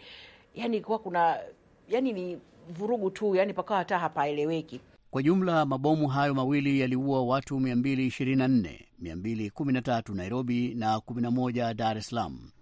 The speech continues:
Speaker 2: Zaidi ya watu wengine elfu nne kwa jumla walijeruhiwa.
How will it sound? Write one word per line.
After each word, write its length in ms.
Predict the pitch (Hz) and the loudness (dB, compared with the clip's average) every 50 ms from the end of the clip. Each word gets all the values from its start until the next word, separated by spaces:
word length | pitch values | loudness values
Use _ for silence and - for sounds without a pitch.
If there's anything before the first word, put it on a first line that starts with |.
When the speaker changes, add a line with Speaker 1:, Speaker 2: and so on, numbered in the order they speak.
| - - - - - - - - - _ | -20 -20 -20 -20 -20 -20 -20 -20 -20 _
Speaker 2:
Zaidi 440 | 82 87 98 117 139 135 123 131 131 | -10 -6 -4 -2 -2 0 0 2 0
ya 80 | 123 | 2
watu 300 | 117 117 123 - - 131 | 0 0 -2 -4 -4 -6
wengine 520 | 120 110 110 110 117 135 131 123 123 127 127 | -4 -4 -2 0 0 2 2 2 2 2 0
elfu 360 | 123 110 117 113 - - 104 | -2 -4 -6 -6 -6 -6 -4
nne 320 | 113 156 175 156 143 131 | -2 0 0 2 0 0
kwa 160 | 120 - 117 117 | -2 -2 -4 0
jumla 460 | 123 127 120 117 110 110 107 104 107 | 2 2 2 2 2 2 0 0 0
walijeruhiwa. 760 | 101 101 98 95 92 95 92 90 90 85 82 71 65 65 | -2 -4 -6 -6 -6 -6 -6 -6 -8 -8 -10 -10 -12 -14